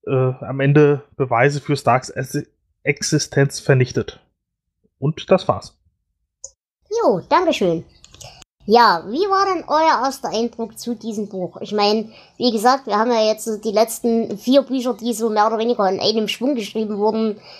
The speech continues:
Speaker 2: äh, besprochen. Da waren wir ja teilweise recht zwiegespalten drüber. Äh,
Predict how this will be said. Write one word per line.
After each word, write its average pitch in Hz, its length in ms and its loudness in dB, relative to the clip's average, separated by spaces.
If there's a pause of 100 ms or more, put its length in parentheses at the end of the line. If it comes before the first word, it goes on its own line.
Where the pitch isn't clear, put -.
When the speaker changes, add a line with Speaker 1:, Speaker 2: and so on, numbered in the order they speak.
(220)
Speaker 2:
äh, 208 440 4
besprochen. 233 640 -2 (280)
Da 208 240 0
waren 262 220 4
wir 240 100 0
ja 233 180 0
teilweise 226 640 -2
recht 226 300 -6
zwiegespalten 208 840 -4
drüber. 214 400 -2 (580)
Äh, 220 60 0